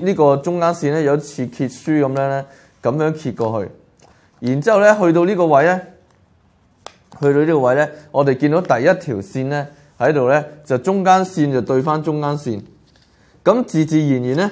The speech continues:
撳返實佢啊，撳返實佢啊。自自然然咧，個底線嗰度咧，就會貼返呢條底線㗎喇，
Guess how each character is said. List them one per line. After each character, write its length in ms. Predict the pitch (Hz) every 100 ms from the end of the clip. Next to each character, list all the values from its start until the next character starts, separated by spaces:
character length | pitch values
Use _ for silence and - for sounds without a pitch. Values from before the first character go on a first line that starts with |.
| - - _ _ _ - - _ _ _ _ _ _ _ _
撳 240 | 131 131
返 200 | 143 156 156
實 180 | 113 -
佢 120 | 117
啊， 280 | 110 113 107 - _ - -
撳 160 | 131
返 140 | 156 160
實 140 | 120
佢 120 | 117
啊。 200 | 113 107 - _ _ -
自 180 | 190 180
自 100 | 185
然 280 | 175 151 147
然 80 | 175
咧， 120 | 220
個 120 | 185
底 160 | 180 127 175 226
線 220 | 185 175
嗰 100 | 180
度 120 | 165
咧， 120 | 175 180
就 160 | 143
會 80 | 139
貼 200 | - 151
返 240 | - 165
呢 80 | 165 151
條 100 | 107
底 200 | 101 117
線 220 | 135 120
㗎 40 | 113
喇， 160 | 107